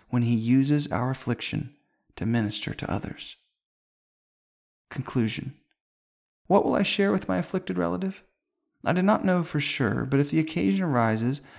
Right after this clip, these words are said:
I will seek to comfort her through the truth that God will use her pain to sanctify her,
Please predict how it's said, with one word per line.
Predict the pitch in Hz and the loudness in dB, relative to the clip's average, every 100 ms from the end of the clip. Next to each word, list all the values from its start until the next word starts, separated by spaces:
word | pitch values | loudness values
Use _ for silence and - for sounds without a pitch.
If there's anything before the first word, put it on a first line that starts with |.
| - | 0
I | 156 | 2
will | 160 | 2
seek | - 247 | -2 -2
to | 156 | -4
comfort | - 180 160 - | 0 0 0 -2
her | 120 107 | -2 -2
through | - 139 | 0 -2
the | |
truth | 139 - 175 165 - - - | -2 0 0 0 -4 -20 -8
that | - 143 | -4 -2
God | - 185 | 0 2
will | 185 165 | 2 0
use | 147 156 156 | 2 0 0
her | 147 | -2
pain | 143 139 127 123 | -2 0 0 -2
to | 120 | -4
sanctify | - - 160 - - - | -4 -2 -4 -4 -6 -6
her, | 117 - 139 | -6 -8 -10